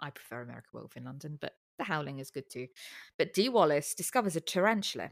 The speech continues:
in the trailer, which is supposed to be sort of foreshadowing the,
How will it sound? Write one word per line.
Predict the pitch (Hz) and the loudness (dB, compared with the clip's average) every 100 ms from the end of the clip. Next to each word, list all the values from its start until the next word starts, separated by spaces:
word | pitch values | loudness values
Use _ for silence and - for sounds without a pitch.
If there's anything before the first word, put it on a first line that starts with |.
| - | -8
in | 160 | -6
the | 156 | -4
trailer, | - 160 147 - - _ - - - | -2 0 -2 -4 -12 _ -20 -20 -4
which | 175 170 | 0 2
is | 175 | 2
supposed | - 220 226 - | 4 4 4 -2
to | - | 0
be | 143 127 139 | 2 2 0
sort | - | -4
of | 151 | -4
foreshadowing | - 170 160 - 143 139 120 120 - _ | -4 -2 -2 -2 -2 -4 -6 -8 -12 _
the, | 151 82 | -4 -4